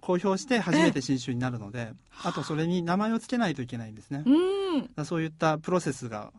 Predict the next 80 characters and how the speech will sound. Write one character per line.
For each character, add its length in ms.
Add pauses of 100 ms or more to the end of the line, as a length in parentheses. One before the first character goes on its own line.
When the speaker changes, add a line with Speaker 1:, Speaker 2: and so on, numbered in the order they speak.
(140)
Speaker 1:
今 180
度 100
待 180
っ 40
て 80
く 120
る 60
の 140
で、 300
Speaker 2:
え 80
え。 180
Speaker 1:
え 140
ー、 40
新 140
種 120
を 20
見 100
つ 60
け 100
て 80
も、 200
あ 380
ー、 60
書 80
か 100
な 120
い 80
と、 320
論 180
文 100
を 40
書 60
か 100
な 80
い 40
と 60
い 60
け 100
な 80
い 60
な 140
っ 20
て 120
い 100
う 40
ふ 80
う 80
に 80
な 140
っ 20
て 100
し 80
ま 80
い 40
ま 80
す 80
ね。 180 (600)
Speaker 2:
で 100
も 180
本 240
当 100
に 320 (120)
そ 200
う 40
い 40
っ 20
た、 140
あ 40
の、 260 (320)
新 340
し 100 (120)
い 40
発 340
見 260
っ 40
て 280
い 60
う 100
の 140
は、 240